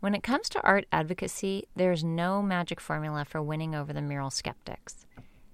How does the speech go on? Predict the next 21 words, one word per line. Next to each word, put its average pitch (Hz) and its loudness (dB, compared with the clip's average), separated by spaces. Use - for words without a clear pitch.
Every 254 4
project 185 2
I've 175 2
worked 151 -2
on 147 -4
has 170 -4
happened 190 0
because 156 -4
one 147 -2
individual 175 0
saw 156 0
an 147 -2
opportunity 156 -2
to 170 -8
put - -2
together 170 2
something 151 -4
beautiful 165 0
for - -6
their 143 -2
community 139 -4